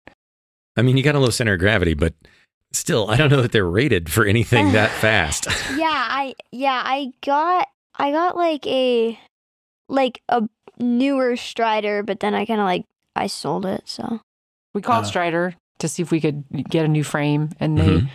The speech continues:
Speaker 3: and I said, "Well, it's for my nine, you know, it's for my ten-year-old 'cause he just loves to ride it." And she said, "Ten, well, how, just how tall, how big, how heavy is he?"
Speaker 2: <laughs>
Speaker 3: I said, "Oh,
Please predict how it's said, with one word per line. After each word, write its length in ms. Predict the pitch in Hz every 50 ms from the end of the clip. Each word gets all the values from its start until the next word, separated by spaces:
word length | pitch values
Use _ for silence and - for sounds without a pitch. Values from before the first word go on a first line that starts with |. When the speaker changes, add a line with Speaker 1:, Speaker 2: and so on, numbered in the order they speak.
| - _ _ _ _ _ _ _ _ - - - _ -
Speaker 3:
and 160 | - 160 156
I 60 | 156
said, 160 | 151 - 202
"Well, 100 | 220 277
it's 100 | 302 -
for 120 | - 294 277
my 160 | 262 240 226
nine, 280 | 208 202 190 185 180 208
you 60 | 214
know, 60 | 202
it's 100 | 190 -
for 80 | - 247
my 120 | 220 185
ten-year-old 540 | 175 - 214 202 196 175 160 151 147 147 - -
'cause 140 | 180 147
he 60 | 196 185
just 200 | - 190 - 196
loves 240 | 190 175 170 -
to 100 | - -
ride 220 | 170 165 160 156 143
it." 60 | -
And 180 | - 170 165 -
she 140 | - - -
said, 280 | - - 180 156 -
"Ten, 220 | - - - 226 - - - - - -
well, 220 | 240 240 - - _ -
how, 280 | - - - 339 349 339
just 260 | - - - - -
how 140 | 349 392 403
tall, 220 | 392 - 320 285
how 140 | 254 320 349
big, 320 | 339 - - 359 339 - 339
how 200 | - - 302 277
heavy 340 | 269 302 302 - 294 269
is 160 | 214 170 147 160
he?" 240 | 185 151 131 - - - - -
Speaker 2:
<laughs> 960 | 131 - - 104 - - - - - - - - - _ _ _ _ _ -
Speaker 3:
I 80 | 190 185
said, 180 | - - -
"Oh, 20 | -